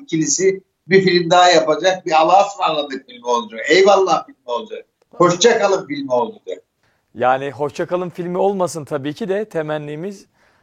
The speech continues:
Speaker 2: Ee, böyle bir film olsa, ah, tekrar izlesek çok şahane olur İlyas abi.
Speaker 1: Eyvallah. Aramayın beni başka yerlerde. Küllenmiş ocakta yatan kor benim.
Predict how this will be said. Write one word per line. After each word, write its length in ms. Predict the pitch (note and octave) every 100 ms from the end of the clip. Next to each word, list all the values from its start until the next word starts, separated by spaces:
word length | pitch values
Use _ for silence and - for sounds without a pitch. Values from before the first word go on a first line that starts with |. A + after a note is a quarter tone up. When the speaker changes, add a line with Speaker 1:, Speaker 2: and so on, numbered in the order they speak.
| _ -
Speaker 2:
Ee, 380 | C3+ C3+ A#2+ B2
böyle 320 | F#3+ F#3+ F3
bir 100 | F#3+
film 300 | - F#3 F#3+
olsa, 440 | E3+ D3 F#3 G3 A3
ah, 280 | E3 C#3+ - _
tekrar 320 | E3 D#3+ D3
izlesek 480 | C#3 A#2+ C3 D3 A#2+
çok 220 | - C3+
şahane 340 | - B2 B2 B2
olur 220 | A2 G#2+
İlyas 280 | G#2 G#2 G2+
abi. 220 | F#2 F2 - _ _ _ _ _ -
Speaker 1:
Eyvallah. 540 | D#3+ E3+ E3 D3 B2+ - - _ _ _ _ _ -
Aramayın 640 | F3 A#3 C4+ B3 A#3 G3
beni 220 | G#3 G3+ F#3+
başka 320 | F3+ - F3
yerlerde. 800 | D#3+ D#3 C#3+ C#3+ - B2 A2+ - _ _ _ _ _ _ _ _
Küllenmiş 680 | - F#3 G3+ G#3 A3+ A3+ G#3
ocakta 420 | F3 F#3 F#3 G3+
yatan 460 | F#3 D#3 G#3+ F3+ -
kor 260 | D#3+ D3
benim. 260 | D#3 C#3+